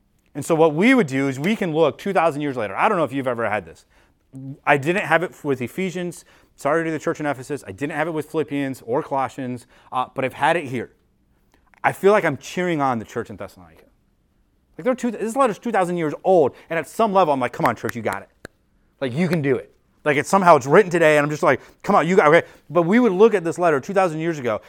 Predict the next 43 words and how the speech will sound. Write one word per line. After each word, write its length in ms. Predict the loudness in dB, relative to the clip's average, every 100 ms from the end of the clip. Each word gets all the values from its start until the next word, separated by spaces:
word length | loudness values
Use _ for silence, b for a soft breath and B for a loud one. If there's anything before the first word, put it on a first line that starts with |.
| -4
and 160 | 0
we 80 | 2
would 120 | 2 2
say, 320 | 2 2 B B
"Man, 220 | -4 -2
you 100 | 0
got 180 | 0 2
God's 220 | 2 0
presence, 360 | 2 2 2 -4
you 80 | -4
got 100 | -4
Jesus' 400 | -6 -10 -12 -8
grace, 380 | -2 -2 -2 b -8
you 120 | -2
got 220 | 0 -2
the 80 | -6
Spirit's 360 | -8 -4 -4 -4
enablement, 500 | -2 -2 -2 -4 b b
you, 160 | -8
you 160 | -6 -2
have 140 | -2
the 80 | -2
Word 280 | 0 2 2
of 120 | 0
God. 300 | 0 0 0 b
Like, 240 | -4 -4 -2
you 280 | -2 -2 0
got 340 | 2 4 4
it. 100 | 0
You, 180 | -6 -8
you 200 | -4 -2
have 180 | -2 -2
everything 440 | 0 0 0 -4 -4
you 100 | -6
need." 200 | -10 -18 _ _ _ _ _ _ _ _
Hindsight 420 | -4 -2 0 0 0
being 160 | -4
twenty 220 | -4 -6
twenty, 320 | -4 -4 -4 -4
church, 320 | -2 -2 -2
you 120 | -8
can 160 | -6 -8
su-, 200 | -12